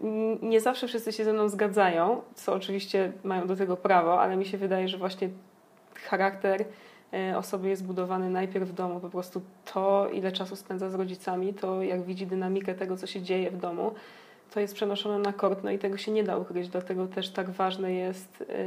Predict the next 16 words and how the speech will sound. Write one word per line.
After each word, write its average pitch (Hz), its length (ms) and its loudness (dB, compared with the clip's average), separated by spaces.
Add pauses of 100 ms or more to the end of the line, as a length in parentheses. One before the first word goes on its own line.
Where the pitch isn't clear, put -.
(240)
ym, 185 280 -4 (520)
moim 202 260 4
zdaniem 175 400 0
właśnie 180 340 -2
też 190 340 -2
rozmowa 185 440 0
z 180 40 -10
rodzicami, 185 760 -2 (400)
patrzenie 196 440 2
na 185 120 2
to, 196 140 -2
jak 190 360 0 (160)
wygląda 196 540 0
to 185 140 -8
środowisko 185 540 -4
domowe 185 460 -2